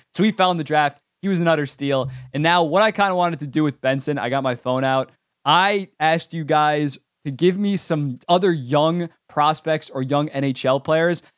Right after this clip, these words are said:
and I'm gonna tell you whether or not I would trade, who I would rather have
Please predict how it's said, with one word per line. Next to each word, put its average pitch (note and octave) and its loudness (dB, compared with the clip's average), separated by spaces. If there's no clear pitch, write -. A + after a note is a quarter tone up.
and D3 0
I'm E3+ 2
gonna F3 0
tell D#3 -4
you E3+ -2
whether D3+ 0
or D#3 0
not C3+ -2
I B2+ 0
would C#3 -2
trade, B2+ -2
who E3 2
I F3+ 4
would E3 -2
rather D3 0
have B2+ -2